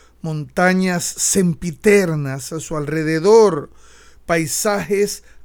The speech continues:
áridos, una dependencia total de Dios para poder sobrevivir él y sus rebaños. Así que cuarenta años, ahora Moisés está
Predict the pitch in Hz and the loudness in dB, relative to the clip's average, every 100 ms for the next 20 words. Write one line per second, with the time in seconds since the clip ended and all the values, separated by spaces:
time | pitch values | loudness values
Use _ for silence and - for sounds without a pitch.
0 | - 202 233 226 180 143 139 143 - - | 2 6 6 6 0 -4 -8 -14 -18 -20
1 | _ - - _ _ - 214 220 220 220 | _ -20 -20 _ _ -4 0 0 0 -2
2 | 180 147 180 - 190 170 160 151 202 226 | -6 -2 -2 -2 -6 -6 -6 -4 -2 -2
3 | 226 214 - - 196 180 175 - 165 165 | -4 -6 -8 -8 -8 -10 -10 -8 -8 -8
4 | - 208 208 196 165 139 147 139 160 185 | -4 -2 0 -2 -4 -6 -6 -4 -2 0
5 | 202 - - - - - - 185 190 202 | -2 -6 -18 -20 -20 -14 -8 -4 -4 2
6 | 202 226 233 - 220 202 180 185 170 185 | 4 6 4 0 2 2 2 0 0 -6
7 | 170 233 254 254 - _ 196 214 233 262 | -6 -6 -6 -8 -14 _ 4 4 4 -2
8 | 262 _ - _ 202 180 208 156 160 160 | -10 _ -20 _ -4 -2 -2 -2 0 2
9 | 175 233 196 151 127 - - _ _ _ | 4 4 2 -4 -12 -18 -20 _ _ _
10 | _ - 196 277 220 240 240 - _ _ | _ -8 -8 -8 -6 -4 -4 -6 _ _
11 | _ - 196 202 262 277 226 - 170 160 | _ -4 4 4 4 0 -4 -2 0 0
12 | 160 160 208 226 - _ _ _ - 165 | -2 -6 -10 -12 -18 _ _ _ -2 0
13 | 180 202 208 208 185 175 165 - - 214 | 2 4 2 2 -6 -6 -6 -8 -2 2
14 | 220 220 - - 165 165 - - 196 202 | 2 -2 -8 -6 -6 -6 -8 -4 -2 -2